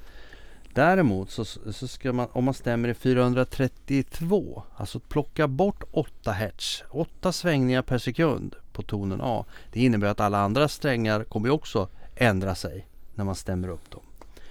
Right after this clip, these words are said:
Det innebär att de får en mer harmonisk frekvens. Och det ska vara mer positivt för dig som människa, att du mår bättre av att höra musik som är spelad i den,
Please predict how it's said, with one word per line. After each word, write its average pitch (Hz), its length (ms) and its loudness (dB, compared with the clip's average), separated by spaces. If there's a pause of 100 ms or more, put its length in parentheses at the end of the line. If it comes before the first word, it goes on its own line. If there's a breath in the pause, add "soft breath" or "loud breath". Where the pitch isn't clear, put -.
(220 soft breath)
Det 139 140 4
innebär 120 240 6
att 107 100 2
de 110 120 2
får 101 240 2
en 101 100 4
mer 98 160 2
harmonisk 117 1160 2 (120)
frekvens. 98 720 -6 (600 soft breath)
Och 117 200 -6 (180)
det 110 140 0
ska 120 260 -2 (320)
vara 113 320 6
mer 113 240 4
positivt - 760 -2
för - 140 -10
dig 98 160 0
som 101 200 -2
människa, 98 540 -2
att 101 280 -6 (100)
du 101 180 -4
mår 113 280 4
bättre 110 540 0
av 92 320 -2
att 87 100 -8
höra 95 300 -2
musik 95 420 -6
som 98 200 -6
är 90 200 -8 (220 soft breath)
spelad 95 640 -2 (120)
i 101 100 -2
den, 87 320 -8